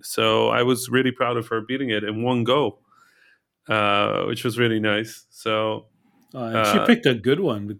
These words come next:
Speaker 2: Ghost of Tsushima was my game of the year last year. I loved it.
Speaker 1: It was an incredible game.
Speaker 2: And
Speaker 1: Yeah,
Speaker 2: it's
Speaker 1: I
Speaker 2: like,
Speaker 1: think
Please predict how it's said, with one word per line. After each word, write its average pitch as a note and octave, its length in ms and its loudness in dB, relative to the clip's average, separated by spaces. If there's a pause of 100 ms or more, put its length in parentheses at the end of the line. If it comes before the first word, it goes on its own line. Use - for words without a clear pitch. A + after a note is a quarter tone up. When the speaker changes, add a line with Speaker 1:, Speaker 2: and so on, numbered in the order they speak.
Speaker 2:
Ghost F#3 240 -4
of F3+ 80 0
Tsushima C#3+ 440 -4
was G#2+ 160 -4
my A2 220 -6
game A2 220 -6
of G#2 80 -6
the G#2 80 -4
year C#3+ 160 -4
last G2+ 320 -10
year. G2 240 -16
I G2 40 -20
loved B2 300 -6
it. G2+ 160 -12
Speaker 1:
It B2+ 160 2
was A#2+ 240 -2
an - 160 -8
incredible G#2+ 760 -2
game. - 420 -8
Speaker 2:
And B2 80 0
Speaker 1:
Yeah, B2+ 80 6
Speaker 2:
it's B2 80 2
Speaker 1:
I C3 60 4
Speaker 2:
like, D3+ 100 4
Speaker 1:
think G3 340 -2